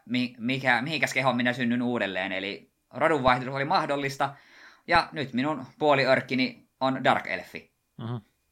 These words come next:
Speaker 1: Se oli hämmentävä, mutta hieno muutos. Minusta tämä oli varsin, varsin hauska tilanne pitää, koska se säilyttää kuitenkin niin kuin hahmon muistot, mutta keho on nyt vaan eri.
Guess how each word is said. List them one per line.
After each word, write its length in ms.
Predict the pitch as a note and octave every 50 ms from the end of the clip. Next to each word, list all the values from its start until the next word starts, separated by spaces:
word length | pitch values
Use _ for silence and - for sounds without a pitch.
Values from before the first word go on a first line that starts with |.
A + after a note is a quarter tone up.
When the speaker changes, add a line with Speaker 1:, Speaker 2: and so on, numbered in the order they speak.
| _ _ _ - - _ _ _ _ _
Speaker 1:
Se 280 | - C#3 C3+ D3 D3
oli 220 | D#3 E3 E3 E3 - - - - - - - - _
hämmentävä, 560 | - G#3+ A#3+ B3+ A3 G3 E3+ C#3 D#3+ D3+ D3+
mutta 280 | D3+ D3+ C3 B2+ C3+ - E3+ - - - _ _ -
hieno 260 | A3 G#3 F3+ D3+ D3
muutos. 480 | D3 C#3 C3+ A#2+ G#2+ G#2 D3 D3+ -
Minusta 200 | A2+ B2 - C3+
tämä 120 | C3+ C3+ C#3
oli 120 | C#3 C#3
varsin, 320 | D#3 D#3+ D#3 - C#3+ C3 - -
varsin 300 | D3+ F#3 G3 F#3+ F3+ E3+
hauska 320 | F#3 - E3 E3 E3 - C3
tilanne 340 | C#3 D3 C#3 B2 A#2 A2
pitää, 480 | A2 - A2+ - A#2+ A2+ A2 G#2 - - _ _ _ _ _ _ _ _
koska 200 | - - - A#2+
se 60 | -
säilyttää 460 | D3+ D3+ E3 E3 D3 C#3 C#3+ C#3 C3
kuitenkin 380 | C3+ C#3+ C#3+ C#3 C3 A#2+ B2+ B2+
niin 120 | B2+ B2
kuin 120 | B2 B2+
hahmon 380 | C#3 C#3+ C3+ C3 C#3+ B2+ A#2+ B2
muistot, 480 | D3 E3+ F3+ D#3+ C#3 C3+ - B2 A#2 -
mutta 280 | A#2+ A#2 - C#3 A#2
keho 300 | A#2+ D3 C#3+ D#3 C3+ A2+
on 100 | G2 G2+
nyt 160 | G#2 G2+ -
vaan 160 | - G2 G2+ -
eri. 400 | F#2+ G2+ G2 F#2+ F2+ E2 -